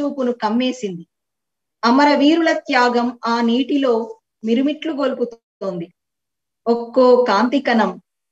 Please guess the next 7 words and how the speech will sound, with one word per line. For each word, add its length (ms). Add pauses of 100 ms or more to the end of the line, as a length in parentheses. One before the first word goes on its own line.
వారు 240
కన్న 280
ఆశయాలకు 880
ప్రతిబింబమై 880 (380)
కర్తవ్యోపదేశం 1300
చేస్తోంది. 540 (600)
ఉద్వేగాలన్నీ 1120